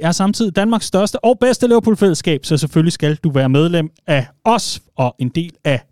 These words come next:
fællesskabet muligt, fordi det er Redman Family punktum D K, det hele det foregår på. Vælg dit medlemskab, og, øh, så er det ellers bare med at komme ud og nyde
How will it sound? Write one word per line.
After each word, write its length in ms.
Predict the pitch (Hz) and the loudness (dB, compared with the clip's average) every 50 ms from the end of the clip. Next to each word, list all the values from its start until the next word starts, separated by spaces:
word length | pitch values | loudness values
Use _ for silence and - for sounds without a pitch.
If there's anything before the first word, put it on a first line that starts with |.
| _ | _
fællesskabet 560 | - 165 185 185 - - 180 156 143 139 143 147 | -4 -2 -2 -4 -4 -4 -4 -2 0 0 2 4
muligt, 320 | 147 143 143 151 151 - | 4 4 4 4 2 0
fordi 340 | - 160 - 220 208 180 - - | -2 -2 0 -2 -2 -2 -4 -4
det 120 | 160 139 | -2 0
er 160 | 135 139 143 143 | 0 2 2 0
Redman 240 | 143 135 151 143 | 0 -2 -4 -4
Family 260 | 135 156 147 151 156 147 | -2 -2 -2 0 -2 -2
punktum 320 | - 151 131 - 147 139 | -2 -2 -2 -2 -2 -2
D 60 | - 226 233 - | -4 -4 -4 -2
K, 60 | - 190 185 - - - - - - _ | -2 -2 -2 -2 -6 -14 -20 -20 -10 _
det 80 | - 135 | -2 0
hele 140 | 131 151 147 | 0 0 -2
det 80 | 151 | -4
foregår 340 | - 151 151 156 151 139 127 - | -4 -4 -4 -4 -4 -8 -4 -2
på. 200 | - 208 214 - - - _ _ _ - | -2 -2 -2 -4 -12 -20 _ _ _ -2
Vælg 220 | 151 196 - 170 - - | -2 -2 -2 -4 -4 -4
dit 180 | 190 185 - - - | -4 -4 -4 -6 -4
medlemskab, 600 | 165 165 170 180 190 185 - - 190 165 156 - - - - | -2 0 0 0 -2 -6 -6 -4 -4 -4 -6 -8 -12 -6 -2
og, 300 | 160 151 143 131 117 110 | 0 2 2 2 2 0
øh, 100 | 113 113 | -2 -4
så 140 | - - 151 | -4 -2 -2
er 40 | 143 | -2
det 160 | 156 151 131 | -2 -4 -6
ellers 220 | 139 151 139 - | -8 -10 -10 -8
bare 160 | - 147 147 | -6 -6 -4
med 100 | 151 147 | -4 -4
at 60 | 143 - | -4 -2
komme 180 | 151 143 143 | 0 0 2
ud 80 | 151 - | 0 0
og 120 | - 143 | 0 2
nyde 320 | 143 135 139 147 160 160 | 2 4 4 4 4 2